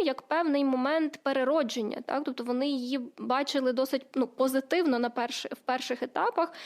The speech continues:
що от після цього прийде відродження, так? За-, мусить пройти якийсь отакий етап. Звідси і оті, е, м-, м-, мотиви занепаду, мотиви смерті, ем,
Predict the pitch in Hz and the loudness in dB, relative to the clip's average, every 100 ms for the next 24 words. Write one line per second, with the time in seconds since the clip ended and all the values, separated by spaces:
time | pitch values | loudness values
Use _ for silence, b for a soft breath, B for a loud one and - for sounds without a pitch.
0 | B B - - 262 320 339 320 294 - | B B -2 0 4 2 2 0 0 2
1 | 247 220 - 285 _ - 339 403 370 349 | 0 0 -2 -6 _ -2 2 4 2 0
2 | 269 240 277 294 302 302 254 254 247 226 | -2 0 0 2 -2 -2 0 2 0 0
3 | 233 - 247 262 285 247 240 247 269 262 | -2 -4 -4 -4 0 0 2 0 0 -2
4 | 233 - 254 - 302 277 262 254 254 - | -4 -2 -2 0 0 0 -4 -4 -4 -2
5 | 247 247 - 226 - B B - 254 311 | -2 -2 0 0 -2 B B -4 0 0
6 | - 277 247 254 247 277 262 240 226 226 | 0 0 2 0 0 0 2 0 0 0
7 | 226 220 226 - - - 247 254 254 247 | 0 0 -2 -4 -6 -2 2 4 4 4
8 | 247 254 262 233 240 269 311 311 247 240 | 2 2 2 2 2 0 0 -2 -2 -2
9 | 240 233 233 233 233 233 226 233 B B | -2 -2 -2 -2 0 0 0 -4 B B
10 | - - 254 247 247 - 226 226 226 226 | -12 -4 -2 -2 -4 -4 -2 0 0 -2
11 | 220 226 220 233 240 240 247 | -4 -6 -8 -8 -8 -8 -10